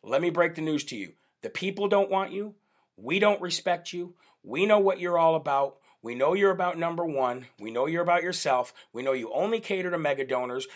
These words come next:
We know the, the, the, uh, trickery and treachery that you did to President Trump, who was very, very nice to you and gave you an opportunity. And we know that this little political s-,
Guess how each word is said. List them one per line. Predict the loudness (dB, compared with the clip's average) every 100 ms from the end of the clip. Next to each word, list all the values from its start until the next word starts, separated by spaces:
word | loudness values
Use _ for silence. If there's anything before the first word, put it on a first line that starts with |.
| -14
We | -10 -4
know | 2 4 2
the, | -2
the, | -6 -10 -10 -10 -10
the, | -8 0 2
uh, | 4 2
trickery | -2 -2 -2 -2 0
and | 0
treachery | 0 -2 -2 -4 -6
that | -6
you | -6
did | -2 -4 -4 -12 -14
to | -4
President | 0 0 -2 -6
Trump, | -2 -2 -2
who |
was | -6 -8
very, | -8 0 2 4 2
very | -4 0 2 2 0
nice | -2 -2 -6
to | -10
you | -10 -10 -12 -16 -12
and | -2
gave | 0 2 0
you |
an | -2
opportunity. | -2 -2 -6 -8 -6 -6 -8 -12 -6
And | -4 -2
we | -2
know | 2 2
that | 2 -4
this | -4 -4
little | -2 -4
political | 0 0 0 -6
s-, | -8 -6 -6